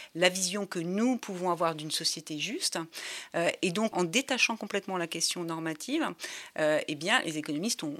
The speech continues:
ont perdu de vue, euh, la raison de cette discipline.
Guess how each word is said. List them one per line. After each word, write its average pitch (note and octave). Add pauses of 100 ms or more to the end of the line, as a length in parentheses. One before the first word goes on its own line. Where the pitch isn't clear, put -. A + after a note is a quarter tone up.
ont D3+
perdu G3
de E3+
vue, F#3 (340)
euh, C#3
la D3+
raison E3
de D#3+
cette F#3
discipline. E3+